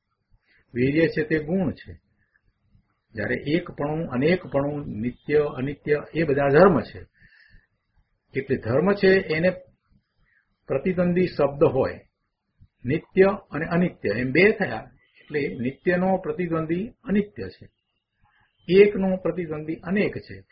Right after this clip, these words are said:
એટલે એને પ્રતિદ્વંદી શબ્દ હોય અને બીજું એ ધર્મને પર્યાય નથી. જ્યારે ગુણ છે એને પર્યાય હોય છે. એટલે આપણે એ વખતે જે ગુણ અને ધર્મ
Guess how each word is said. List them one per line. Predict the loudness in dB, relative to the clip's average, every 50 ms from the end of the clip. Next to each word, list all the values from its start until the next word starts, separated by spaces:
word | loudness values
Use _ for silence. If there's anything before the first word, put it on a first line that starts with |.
| _ _ _ _ _ _ -18
એટલે | -14 -12 -12 -10
એને | -8 -6 -6 -6 -6
પ્રતિદ્વંદી | -4 -4 -6 -4 -4 -4 -4 -4 -4 -6 -4 -6 -6 -6
શબ્દ | -6 -6 -6 -2 -2 -2
હોય | -2 0 -2 -4 -4 -6 -10 -16 _ _ -12
અને | -10 -8 -8
બીજું | -6 -6 -6 -2 -2 0 0 0 -2
એ |
ધર્મને | -2 -2 -2 -2 0 0 -2 -2
પર્યાય | -2 -2 -2 0 2 4 4 4 4
નથી. | 2 0 -4 -6 -10 -20 -20 _ _ _ _ _ _ _ _ _ _ _ _ -18 -18 -18 _ _ _ _ _ _ -8
જ્યારે | -6 -4 -2 -2 -4
ગુણ | -4 -2 0 2 2 2
છે | 2 0 0
એને | 0 0 0 -2 -2 -4 -6 -8 _ _ _ _ _ _ _ _ -8
પર્યાય | -2 0 2 4 4 4 2
હોય | 2 0 -4 -4
છે. | -6 -8 -14 -18 -20 -20 _ -20 -20 -20 -20 _ _ _ _ _ _ _ _ _ -14
એટલે | -12 -6 -4 -4 -4
આપણે | -2 -4 -4 -4 -4 -4 -2
એ | -2 -2 -2
વખતે | -2 -4 -6 -6 -4 -2 -2 -2 -2 -4 -6 -6
જે | -6 -6 -6 -6 -10 _ _ _ _ _ _ _ _ _ _ _
ગુણ | -10 -6 -4 -2 -2 -2 -2
અને | -4 -6 -6 -4
ધર્મ | -2 0 0 2 0 0